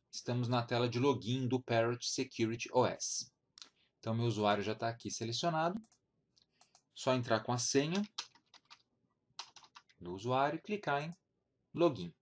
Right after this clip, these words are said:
Vamos aguardar um pouquinho enquanto ele termina de carregar aqui os elementos do sistema, tá? Você tá vendo aqui já o fundo de tela, tem esse, esse mapa mundi. Agora ele mudou aqui pra,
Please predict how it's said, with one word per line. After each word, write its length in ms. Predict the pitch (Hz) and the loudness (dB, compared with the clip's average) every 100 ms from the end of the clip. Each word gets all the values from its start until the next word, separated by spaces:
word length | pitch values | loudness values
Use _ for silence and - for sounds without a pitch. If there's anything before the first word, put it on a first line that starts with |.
| _ _ _ - | _ _ _ -14
Vamos 220 | 120 127 | -6 -2
aguardar 340 | 127 120 117 | 2 4 2
um 80 | 120 | 0
pouquinho 300 | 127 131 143 | -2 -4 -8
enquanto 240 | 143 139 139 | -8 -6 -6
ele 120 | 135 | -4
termina 520 | 139 127 113 117 120 _ _ _ _ - | -2 -2 -2 -4 -8 _ _ _ _ -18
de 100 | 104 | -4
carregar 520 | 120 110 117 98 101 | -2 0 0 0 0
aqui 200 | - 110 | -2 -8
os 120 | 98 | -2
elementos 400 | 113 104 101 101 | -2 -2 -4 -6
do 100 | 107 | -8
sistema, 580 | - 113 - 82 76 - _ _ | -6 -6 -8 -10 -12 -18 _ _
tá? 240 | - - - _ _ _ _ _ - _ _ _ | -14 -14 -16 _ _ _ _ _ -20 _ _ _
Você 80 | - | -6
tá 80 | 95 | -6
vendo 160 | 90 | -6
aqui 140 | 87 85 | -10 -4
já 120 | 95 | -2
o 60 | 92 | -2
fundo 260 | - 92 | -4 -10
de 140 | 90 107 | -8 -6
tela, 420 | 117 135 131 90 | 0 2 0 -4
tem 140 | - 87 | -14 -12
esse, 360 | - - - _ _ _ _ _ _ _ _ - | -10 -12 -14 _ _ _ _ _ _ _ _ -12
esse 180 | - 95 | -8 -2
mapa 300 | 92 - 90 | -2 -2 -4
mundi. 520 | 98 123 151 143 120 _ 226 277 - - _ _ _ _ _ _ _ _ _ _ _ _ - | -2 -2 -4 -8 -16 _ -12 -12 -14 -20 _ _ _ _ _ _ _ _ _ _ _ _ -14
Agora 260 | 90 90 | -6 -4
ele 80 | 90 | -4
mudou 360 | 90 90 90 90 | -6 -6 -6 -6
aqui 200 | - - | -8 -16
pra, 320 | - 87 | -10 -10